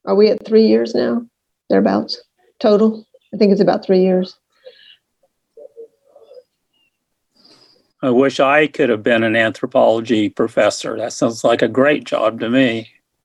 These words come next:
Speaker 1: <laughs> Well, it definitely has its upside. I, I won't argue with that. Tell us about you, Michael. Mike,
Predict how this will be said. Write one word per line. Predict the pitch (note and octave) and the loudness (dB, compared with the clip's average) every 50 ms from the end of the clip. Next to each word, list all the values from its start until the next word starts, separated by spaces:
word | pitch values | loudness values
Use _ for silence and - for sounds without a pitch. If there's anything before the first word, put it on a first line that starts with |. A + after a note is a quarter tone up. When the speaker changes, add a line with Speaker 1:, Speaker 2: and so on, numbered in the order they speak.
| _ - | _ 0
Speaker 1:
<laughs> | A#3+ - - - - - - B3+ | 0 0 -2 -6 -6 -2 -2 0
Well, | G3+ G#3+ A3+ A#3 | 2 2 2 2
it | A#3+ A#3 G3+ | 2 2 2
definitely | G3+ B3+ C4 C4+ C#4 B3 B3 B3+ A#3+ | 2 2 2 2 2 2 4 4 4
has | B3+ A#3+ A#3 A3 | 4 2 2 4
its | A3 A3 A3 - | 4 2 2 2
upside. | G#3+ G3 G3 - - F#3 D#3+ D#3+ D#3+ E3 E3 | 0 -2 -2 -6 -6 -6 -4 -4 -4 -2 0
I, | F3 | 2
I | F3 E3+ - F3+ F3+ | 2 2 2 2 2
won't | F3+ F#3 F#3+ F#3 F#3 | 4 4 4 4 4
argue | F#3+ G3 F3+ F#3 F#3 | 4 2 2 2 2
with | F3+ F3+ - | 0 0 0
that. | - - - - - - _ G#3+ G#3 - _ _ _ _ _ _ _ - | -2 -4 -4 -6 -10 -10 _ -8 -10 -10 _ _ _ _ _ _ _ -2
Tell | B3+ B3 B3+ | 0 2 4
us | C4+ C4+ C4+ | 4 2 2
about | A#3 A#3+ A#3 A#3 | 2 2 2 2
you, | A#3 B3 C#4 | 4 4 4
Michael. | A#3+ F#3+ F3 F3+ F3+ - G#3+ A3+ A3+ - _ | 4 2 2 0 -2 -2 -2 -2 -4 -4 _
Mike, | - G3+ G3 A3 A3 A3 - - | -2 0 2 2 0 -2 -6 -16